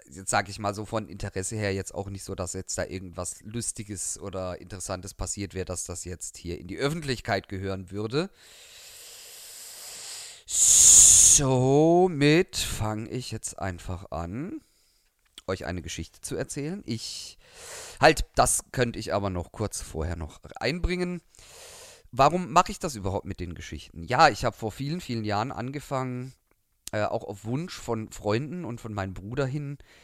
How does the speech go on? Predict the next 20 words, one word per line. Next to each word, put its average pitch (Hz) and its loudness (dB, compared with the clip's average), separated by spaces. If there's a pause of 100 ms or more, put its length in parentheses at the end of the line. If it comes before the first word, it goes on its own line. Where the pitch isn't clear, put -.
(440)
bei - 0
Autofahrten 107 4
oder 85 -4
Partys, - -4
beim 139 2
Bier, 101 2
beim 151 -2
Schnaps, - -8
beim 139 0
Koks, - -8 (1200)
beim 143 4
Elefanten, 98 -6 (360)
<laughs> - -20
ähm, 107 -6 (440)
Geschichten 175 -4
zu - -8
erzählen. 85 -6
Und 92 -14
zwar 113 0
Geschichten, 165 -10